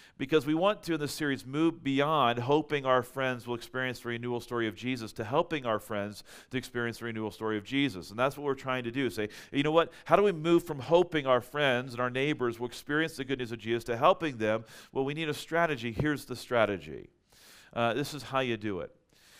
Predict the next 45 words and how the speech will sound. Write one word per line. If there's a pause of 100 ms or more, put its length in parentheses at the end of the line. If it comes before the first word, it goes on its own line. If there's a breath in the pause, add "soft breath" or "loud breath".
(160 loud breath)
Uh,
so
as
we
start
thinking
about
this
strategy,
I
just
want
you
to,
want
you
to
walk
into
the
world
of
the
text,
but
also
walk
in
the
world
we've
been
living
in, (280 loud breath)
uh,
over
the
last,
you
know,
whatever, (260 loud breath)
uh,
period
of
time.